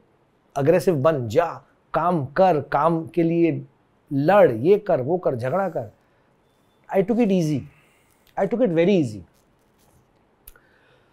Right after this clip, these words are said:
I don't have any regrets कि यार करना चाहिए था। अगर रिग्रेट होता ना तो मैं कहीं कुड़ रहा होता, सड़ रहा होता और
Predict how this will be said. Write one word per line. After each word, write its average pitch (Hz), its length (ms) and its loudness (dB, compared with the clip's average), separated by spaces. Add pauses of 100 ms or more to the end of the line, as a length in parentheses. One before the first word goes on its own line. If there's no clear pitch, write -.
(500)
I 147 80 4
don't 214 140 6
have 226 100 4
any 226 140 4
regrets 143 380 2 (1600)
कि 147 400 0 (920)
यार 123 240 -4
करना 131 360 -6
चाहिए 123 200 -6
था। 113 120 -14 (280)
अगर 170 200 0
रिग्रेट 165 300 2
होता 185 160 -2
ना 202 100 -2
तो 185 160 -4
मैं 180 400 -2 (320)
कहीं 170 240 0
कुड़ 170 320 0
रहा 175 100 4
होता, 147 280 2
सड़ 135 300 -4
रहा 151 100 0
होता 143 440 -6 (420)
और 135 360 -4